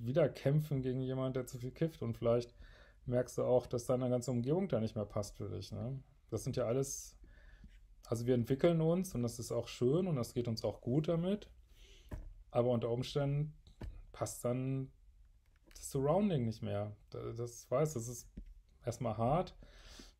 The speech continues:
aber so, so geht's immer weiter. Das ist ein riesiges Abenteuer, das Leben, ne? Ähm,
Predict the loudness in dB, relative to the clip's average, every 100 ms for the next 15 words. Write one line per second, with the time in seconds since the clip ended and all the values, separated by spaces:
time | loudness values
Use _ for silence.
0 | _ -2 2 4 4 2 0 0 0 0
1 | 4 4 6 4 6 4 4 0 -4 -4
2 | -4 -2 -2 0 2 2 2 0 2 0
3 | -2 -2 -4 -4 -4 -6 -10 -18 -20 -20
4 | -20 -12 -4 -2 -2 -2 -4 -6